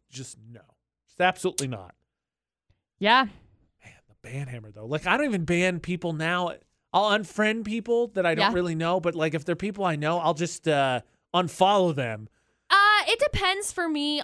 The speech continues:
Speaker 2: on the, 'cause a lot of the times I've unfollowed a ton of people recently.
Speaker 1: Then I just don't see their crap.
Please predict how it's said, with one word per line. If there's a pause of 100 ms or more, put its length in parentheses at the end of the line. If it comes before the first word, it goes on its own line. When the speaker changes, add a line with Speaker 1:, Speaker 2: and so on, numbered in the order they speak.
Speaker 2:
on
the, (1600)
'cause
a
lot
of
the
times
I've
unfollowed
a
ton
of
people
recently. (220)
Speaker 1:
Then
I
just
don't
see
their
crap.